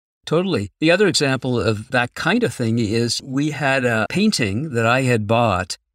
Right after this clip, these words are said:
back in nineteen ninety-three. It's a big framed painting, about five foot by five foot.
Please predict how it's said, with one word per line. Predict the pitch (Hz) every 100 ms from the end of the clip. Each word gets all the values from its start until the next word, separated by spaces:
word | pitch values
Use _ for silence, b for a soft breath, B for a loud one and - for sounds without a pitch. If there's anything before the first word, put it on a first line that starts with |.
| _
back | 135 127
in | 135
nineteen | 123 139 - 131
ninety-three. | 127 117 110 - - 160 202 101 92 175 - _ _ _
It's | - 113
a | 131
big | 113 185 247 -
framed | - 135 135 127
painting, | - 135 127 - 202 254 _ _
about | 120 127 123
five | - 151 151
foot | 156 139
by | 117 117
five | - 123 127
foot. | - 135